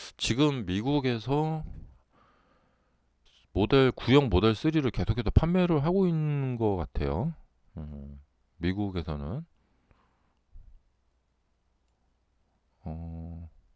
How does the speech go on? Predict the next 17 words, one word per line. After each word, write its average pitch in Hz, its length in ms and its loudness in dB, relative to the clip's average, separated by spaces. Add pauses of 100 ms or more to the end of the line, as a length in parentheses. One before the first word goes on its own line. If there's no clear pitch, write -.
그러니까 101 180 2
지금 98 200 0
중국에서 117 1000 4 (320)
상하이 165 340 4
공장에서 113 580 6
생산한 117 640 2
하이랜드를 110 800 2 (500)
배에다 87 420 6
싣고 98 760 0
미국에 85 340 -4
와서 69 300 -4
팔고 143 340 4
있는 123 200 -6
건, 82 240 -8
팔려고 143 440 -2
하는 104 140 -4
건지 95 640 -8